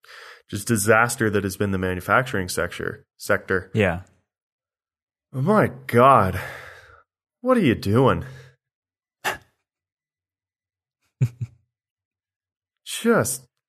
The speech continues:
Speaker 1: like, I think it was the Star that said, "Listen, if you just don't sell this, you will get more money in the long run,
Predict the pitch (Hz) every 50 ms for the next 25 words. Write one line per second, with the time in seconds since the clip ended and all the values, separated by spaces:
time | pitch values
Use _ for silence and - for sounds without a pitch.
0 | _ _ - 131 139 139 - - 139 131 156 190 214 247 247 240 196 143 120 110
1 | - - - - 117 139 185 190 139 98 90 - - - 110 104 95 92 - -
2 | - _ _ - 131 127 143 175 170 - - 110 98 92 92 - - _ _ _
3 | _ _ _ _ _ _ _ _ _ _ _ _ _ _ _ _ _ _ _ _
4 | _ _ _ - 123 117 139 170 190 180 180 139 117 117 113 131 147 165 160 135
5 | - - - 139 143 156 156 120 107 98 92 92 - - - - - _ _ _
6 | _ _ _ _ _ _ _ _ _ _ _ _ _ _ _ _ _ _ _ _
7 | _ _ _ _ _ _ _ _ _ _ _ _ _ - 131 156 175 190 185 151
8 | 170 170 156 147 135 131 143 156 156 147 127 135 143 147 143 131 120 117 113 113
9 | 113 117 120 127 127 120 110 101 98 98 98 95 92 98